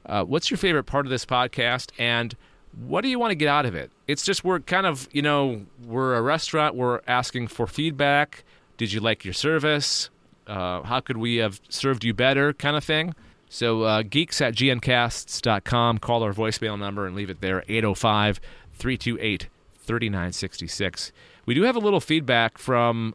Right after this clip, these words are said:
YouTube. Uh, your girl Nadine, Nadine on YouTube, and she, uh, commented, I think, on the last episode of the Sci-Fi Geeks Club. She said, "I love the Empire and Amidala perfumes." We were talking about the Star Wars perfume,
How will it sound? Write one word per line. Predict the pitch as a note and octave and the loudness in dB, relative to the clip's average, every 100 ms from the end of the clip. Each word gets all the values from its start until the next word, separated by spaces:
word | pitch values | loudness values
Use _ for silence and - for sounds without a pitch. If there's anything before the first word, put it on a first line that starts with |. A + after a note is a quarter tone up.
| _ - | _ -4
YouTube. | B2+ D#3 A#2 C3 G3+ - _ _ - | -2 0 2 0 -2 -14 _ _ -2
Uh, | A2 A2 G#2+ | 2 4 4
your | G#2+ C3 | 4 4
girl | C3 C#3 C#3 | 4 4 4
Nadine, | B2 A2 C3 C#3+ D#3+ F#3+ F3 - _ _ | 2 0 2 2 2 2 -2 -8 _ _
Nadine | A2 A2 A#2+ C3+ E3+ G3 D#3+ _ _ _ | -2 2 4 4 4 2 0 _ _ _
on | A#2 A2+ | -2 0
YouTube, | C3 C#3 C3+ C#3+ F#3 E3 _ _ _ | 0 0 0 0 -2 -8 _ _ _
and | G2+ - | -10 -6
she, | - B2+ B2+ A#2+ | -4 -2 0 0
uh, | A2+ | -2
commented, | - C3+ C#3 B2+ B2+ | -2 -2 0 0 0
I | A2+ | -2
think, | G#2+ D#3+ D#3+ | -2 -4 -4
on | B2 A#2+ | -4 -2
the | A2 | -2
last | G#2 A#2+ B2+ B2 - | 0 0 0 -2 -6
episode | A2 F2+ - F#2 D#2 C2 C2+ - - - | -8 -6 -6 -6 -6 -8 -14 -20 -20 -10
of | F2 D#2+ F#2 | -8 -8 -10
the | |
Sci-Fi | - F2 D#2+ - D#2+ | -8 -8 -8 -10 -12
Geeks | E2+ - | -14 -12
Club. | - E2 E2 - _ - - | -8 -8 -8 -14 _ -20 -14
She | - | -4
said, | C3 B2 | 0 2
"I | A#2+ | 4
love | C3 E3+ G#3 E3+ - - | 4 4 4 0 -12 -6
the | C3 C3 | -2 0
Empire | C#3+ C#3+ D3 D3 D3 D3 B2+ | 0 0 2 2 2 2 0
and | B2 B2 B2 A2 - | 2 2 0 -4 -2
Amidala | C3 B2+ B2+ B2 A#2+ | 0 2 2 2 2
perfumes." | - A#2 - B2+ F#2+ D#2+ | 0 -6 -2 -2 -2 -4
We | A2 | -2
were | A2+ | 0
talking | A#2+ A2+ A2+ | 0 0 0
about | G#2 G2+ | 0 -2
the | - | -4
Star | - G#2+ G#2 | 0 2 2
Wars | G2+ F#2+ | 0 -2
perfume, | - G2+ G#2 F#2 E2+ | -6 -6 -6 -6 -6